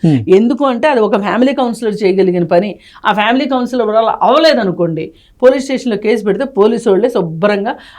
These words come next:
Speaker 2: ఆ, ఆళ్ళు మళ్ళీ ఇంకో కౌన్సిలింగ్ చేస్తారు, ఆడవాళ్ళు కూడా కాలేదనుకోండి, కోర్టుకు సబ్మిట్ చేస్తారు కేసు.
Speaker 1: Hmm.
Speaker 2: ఏమయ్యా నువ్వు ఇన్ని మాటలు చెప్పావు, ఇన్ని రోజుల నుంచి ఆ అమ్మాయి నీతో సహజీవనం చేసింది అంటే ఆ అమ్మాయికి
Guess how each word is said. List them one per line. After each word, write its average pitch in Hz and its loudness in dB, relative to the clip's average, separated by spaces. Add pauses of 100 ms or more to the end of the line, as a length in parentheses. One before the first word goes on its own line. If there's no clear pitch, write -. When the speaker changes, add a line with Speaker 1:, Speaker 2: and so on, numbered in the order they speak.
Speaker 2:
ఆ, 185 2
ఆళ్ళు 240 4
మళ్ళీ 196 0
ఇంకో 180 0
కౌన్సిలింగ్ 185 -2
చేస్తారు, 151 -2
ఆడవాళ్ళు 226 4
కూడా 202 0
కాలేదనుకోండి, 160 -2 (300)
కోర్టుకు 403 -2
సబ్మిట్ 269 -2
చేస్తారు 240 0
కేసు. 240 -2 (100)
Speaker 1:
Hmm. 131 2 (240)
Speaker 2:
ఏమయ్యా 285 0
నువ్వు 254 -2
ఇన్ని 226 -4
మాటలు 240 -4
చెప్పావు, 190 -2 (440)
ఇన్ని 220 4
రోజుల 240 2
నుంచి 269 -2
ఆ 240 2
అమ్మాయి 208 -4
నీతో 196 -2
సహజీవనం 202 0
చేసింది 175 0
అంటే 170 -2
ఆ 277 -2
అమ్మాయికి 202 -4